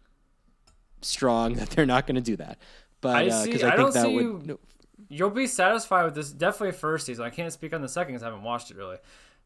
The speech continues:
Speaker 2: I, if you don't, if you're not satisfied with this season finale, there's something wrong with you, I think, 'cause it's, it's amazing.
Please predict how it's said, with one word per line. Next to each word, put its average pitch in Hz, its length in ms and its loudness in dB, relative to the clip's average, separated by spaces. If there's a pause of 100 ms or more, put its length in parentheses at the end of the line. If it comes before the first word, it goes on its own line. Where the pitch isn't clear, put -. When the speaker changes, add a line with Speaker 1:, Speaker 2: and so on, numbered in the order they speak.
(120)
Speaker 2:
I, 127 120 -4
if 139 200 -6
you 170 80 0
don't, 220 260 0 (120)
if 147 120 -12
you're 185 80 -4
not 247 140 -2
satisfied 139 920 0 (300)
with 131 220 -10
this 139 200 -6
season 143 260 -6
finale, 113 540 -6
there's 110 180 -12
something 107 300 -14
wrong 95 220 -12
with - 160 -18
you, 90 100 -14
I - 60 -14
think, - 280 -20
'cause 113 100 -20
it's, 113 180 -16
it's - 180 -18
amazing. - 500 -18